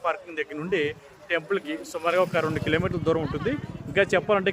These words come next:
కిలోమీటర్న్నర దూరం ఉంటుందండి. ఆటో వాళ్ళైతే ఒక ట్వంటీ రూపీస్ తీసుకుని మనల్ని అయితే టెంపుల్ దగ్గరికి అయితే తీసుకెళ్ళడం జరుగుతుంది. ఇటు నుంచి ట్వంటీ రూపీస్, అటు నుంచి ట్వంటీ రూపీస్. మీరు బేరం అడుకోండి, బేరం అడగకుండా ఆటో ఎక్కితే మట్టుకి ఒక థర్టీ రూపీస్,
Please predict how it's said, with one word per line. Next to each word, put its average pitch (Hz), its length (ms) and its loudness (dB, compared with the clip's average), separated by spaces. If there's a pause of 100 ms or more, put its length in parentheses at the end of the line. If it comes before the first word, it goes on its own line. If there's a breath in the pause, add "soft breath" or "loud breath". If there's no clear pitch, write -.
కిలోమీటర్న్నర 170 680 2
దూరం 170 260 4
ఉంటుందండి. 151 420 -2 (460 loud breath)
ఆటో 160 240 4
వాళ్ళైతే 170 280 2
ఒక 165 200 -4
ట్వంటీ 156 300 -4
రూపీస్ 156 340 -2
తీసుకుని 185 400 -2 (420 loud breath)
మనల్ని 160 200 4
అయితే 160 140 -2 (100)
టెంపుల్ 160 320 0
దగ్గరికి 175 280 0
అయితే 165 200 -8
తీసుకెళ్ళడం 160 420 -4
జరుగుతుంది. 151 400 -2 (420 loud breath)
ఇటు 160 180 -6
నుంచి 175 220 -2
ట్వంటీ 170 260 0
రూపీస్, 165 280 -2 (120)
అటు 175 160 -2
నుంచి 175 200 -6
ట్వంటీ 156 280 0
రూపీస్. 147 320 -4 (380 loud breath)
మీరు 151 220 -2
బేరం 170 280 4
అడుకోండి, 160 420 -2 (520)
బేరం 170 280 6
అడగకుండా 175 400 0 (120)
ఆటో 151 220 -2
ఎక్కితే 160 300 -4
మట్టుకి 165 280 -4 (480 loud breath)
ఒక 147 100 -4 (100)
థర్టీ 151 260 0
రూపీస్, 160 260 -4